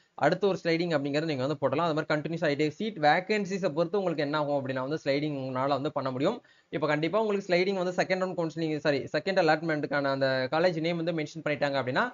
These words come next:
மறுபடியும் சர்டிஃபிகேட் வெரிஃபிகேஷனுக்கு வந்து வர சொல்லுவாங்க. அவங்களுக்கு கண்டிப்பா மெயில் அனுப்புவாங்க. அந்த டேட்ல நீங்க என்ன பண்ணலாம் அப்படின்னா, சர்டிஃபிகேட் வெரிஃபிகேஷனுக்காக நீங்க வந்து என்ட்ரி ஆகலாம். இதுதான் வந்து உங்களுக்கு அந்த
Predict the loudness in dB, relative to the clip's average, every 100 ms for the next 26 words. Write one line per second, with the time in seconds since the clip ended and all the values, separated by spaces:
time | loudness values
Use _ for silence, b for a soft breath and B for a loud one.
0 | B B 0 2 4 2 2 0 0 0
1 | 0 0 0 -4 -4 -4 0 2 2 2
2 | 2 2 2 0 0 0 0 0 0 0
3 | 0 2 2 2 2 0 2 0 0 2
4 | 2 0 -2 -4 -2 -2 -4 -4 -4 -2
5 | -2 -2 -2 -6 -4 -2 -2 -2 -4 -6
6 | -8 -6 -4 -4 -4 -4 -2 -2 -4 -4
7 | -2 -2 -4 -6 B B 0 2 6 6
8 | 6 4 4 4 2 2 2 4